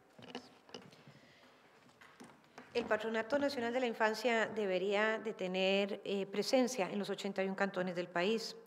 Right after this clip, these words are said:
Y también atendiendo a las dimensiones geográficas de cantones, deberíamos de visualizar en algún momento tener más de una oficina de atención, eh, a la infancia en estos mismos. El tema del costo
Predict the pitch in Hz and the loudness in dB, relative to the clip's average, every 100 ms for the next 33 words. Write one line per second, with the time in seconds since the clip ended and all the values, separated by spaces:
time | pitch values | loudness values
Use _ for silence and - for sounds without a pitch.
0 | - 214 202 196 214 240 247 233 240 247 | -8 -4 0 2 4 2 2 2 4 4
1 | 247 247 226 190 - 208 208 190 190 180 | 8 8 8 6 4 2 2 2 -2 -2
2 | - 208 214 240 220 220 233 233 214 208 | 0 0 2 2 4 2 0 -2 -2 -2
3 | 190 185 214 220 226 - - - - 196 | -2 0 0 0 -4 -10 -16 -12 2 4
4 | 185 226 233 226 190 - - 190 190 202 | 6 4 4 2 -2 -4 -10 -6 -2 2
5 | 185 185 - 220 240 - - - - 202 | 2 2 8 8 8 0 -10 -16 -4 2
6 | 196 190 202 208 208 233 202 185 202 190 | 4 4 2 2 2 0 0 0 0 4
7 | 214 220 - 208 202 196 208 208 220 202 | 4 4 0 0 0 2 4 2 2 -4
8 | 202 - 208 202 190 190 175 170 170 202 | -6 -4 0 0 -2 -4 -4 -4 -4 0
9 | 190 190 - - - - - _ 190 185 | 0 0 -8 -18 -20 -20 -20 _ 2 4
10 | 180 175 175 190 196 196 202 202 190 180 | 4 2 2 4 4 2 2 4 4 0
11 | - 190 190 - 175 170 170 180 - 190 | -4 -4 -6 -6 -4 -4 -4 -6 -6 -6
12 | - - 170 220 247 208 160 - - - | -6 -8 -2 4 4 4 0 -6 -12 -20
13 | - - - - - - _ 226 233 285 | -20 -20 -18 -20 -20 -20 _ 4 6 8
14 | 294 339 359 349 277 233 226 220 - 285 | 10 10 10 10 8 6 4 6 8 10
15 | 277 - - 214 | 8 -2 -4 -4